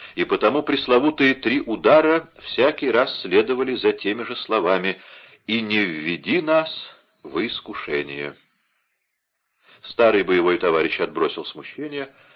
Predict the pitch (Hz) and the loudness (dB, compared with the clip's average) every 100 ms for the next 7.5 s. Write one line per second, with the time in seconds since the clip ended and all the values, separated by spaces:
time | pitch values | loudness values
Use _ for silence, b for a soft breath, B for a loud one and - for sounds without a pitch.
0 | b b b 170 - - 117 104 110 92 | b b b 0 0 -2 0 2 4 4
1 | - - 71 73 - 110 190 185 - 165 | 2 -8 -12 -10 -4 0 0 0 -4 -8
2 | 151 B B B B 185 196 180 165 190 | -8 B B B B -10 -2 2 4 4
3 | 185 - - 120 117 123 - 202 202 165 | 2 2 2 4 4 2 4 4 4 -2
4 | 160 165 - - 147 143 - 85 73 - | -4 -4 -4 -6 -4 -4 -2 -2 -2 -10
5 | - _ B B 104 180 - 165 - 147 | -20 _ B B 0 0 2 0 2 0
6 | 180 185 151 135 127 175 170 156 - 139 | 0 0 2 2 2 2 4 2 0 -4
7 | 135 110 - - - | -4 -4 -4 -8 -12